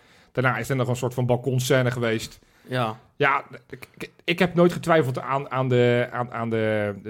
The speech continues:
Speaker 1: de, de oprechtheid van Berghuis... dat hij echt alles voor die club wil geven. En ja, er is natuurlijk vorig jaar geflirt met P S V. Ik vond het mooi om te zien.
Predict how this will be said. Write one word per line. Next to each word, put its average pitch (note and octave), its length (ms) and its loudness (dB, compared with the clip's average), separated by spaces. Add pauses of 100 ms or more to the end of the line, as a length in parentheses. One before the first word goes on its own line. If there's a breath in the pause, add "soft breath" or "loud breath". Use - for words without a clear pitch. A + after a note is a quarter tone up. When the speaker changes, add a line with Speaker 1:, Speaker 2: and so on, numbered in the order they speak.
Speaker 1:
de, A2 200 -8
de A2 80 -8
oprechtheid B2 560 -2
van A#2+ 120 -4
Berghuis... B2 460 -2
dat B2 120 -8
hij A#2 80 -8
echt A#2+ 140 -10
alles A#2 180 -8
voor - 120 -10
die - 80 -12
club B2 160 0
wil A2+ 100 -4
geven. G#2 440 -6
En G#2 120 -8
ja, G#2+ 140 -4
er A#2 120 -2
is G#2+ 80 -10
natuurlijk A#2 240 -8
vorig A2+ 180 -6
jaar G#2 100 -8
geflirt - 280 -4
met A#2 120 -8
P A2+ 80 -2 (140)
S - 40 -14
V. F#2 260 -8 (480 soft breath)
Ik A#2+ 140 -10
vond B2 140 0
het A2+ 100 -4
mooi B2+ 220 4
om B2+ 80 0
te B2+ 100 -4
zien. A#2 380 -2